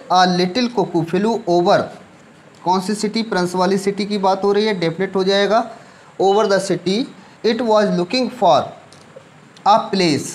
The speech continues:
कोई भी जगह, any place। आ का मतलब यहाँ पर any place, वो किसी भी any place ढूंढ रहा था जहाँ पर वो सो सके। It saw the statue, स्टैच्यू की कई बार बात कर चुके हैं, तो the statue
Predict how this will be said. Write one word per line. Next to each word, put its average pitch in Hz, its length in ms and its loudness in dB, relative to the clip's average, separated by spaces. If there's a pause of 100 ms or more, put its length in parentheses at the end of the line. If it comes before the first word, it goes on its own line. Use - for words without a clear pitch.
(560)
कोई 262 220 2
भी 254 140 2
जगह, 170 500 2
any 226 200 0
place। 208 480 -2 (320)
आ 175 140 2
का 220 160 -2
मतलब 214 320 0
यहाँ 196 160 2
पर 240 140 -2
any 202 480 -2
place, 143 220 -2
वो 180 60 -2 (120)
किसी 208 220 -4
भी 233 140 0
any 190 280 -2
place 190 320 -4
ढूंढ 170 200 0
रहा 160 120 2
था 185 140 0
जहाँ 190 200 0
पर 170 140 -4
वो 156 100 -6
सो 156 200 -8
सके। 175 340 -2 (840)
It 269 100 -4
saw - 400 2 (2750)
the 180 280 2
statue, 135 540 -2
स्टैच्यू 175 420 -2
की 220 80 -2
कई 196 240 0
बार 202 180 4
बात 196 260 2
कर 214 120 0
चुके 214 260 -4
हैं, 240 140 0 (1000)
तो 165 280 4
the 175 140 2
statue 202 540 0